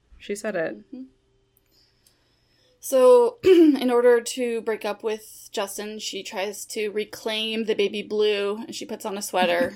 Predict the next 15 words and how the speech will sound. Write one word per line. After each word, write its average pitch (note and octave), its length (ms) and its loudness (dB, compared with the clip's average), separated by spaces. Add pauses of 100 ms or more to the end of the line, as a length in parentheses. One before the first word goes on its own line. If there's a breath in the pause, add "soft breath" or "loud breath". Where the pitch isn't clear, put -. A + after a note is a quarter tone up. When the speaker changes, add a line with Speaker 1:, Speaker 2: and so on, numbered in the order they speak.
(100)
Speaker 1:
<laughs> - 120 -20
Speaker 2:
um, - 480 -10 (260)
and G#3 280 -12
she - 420 -12
<laughs> - 80 -20
breaks - 200 -12
up - 120 -10
with G3 140 -14
him. G3 300 -12 (1120 soft breath)
Speaker 1:
Um, G3+ 500 -8
yeah, F#3+ 240 -6
she, G#3 580 -8 (540)
I E4+ 300 -2 (200)
appreciate, F#4 760 -8 (220)
I, D4 120 -6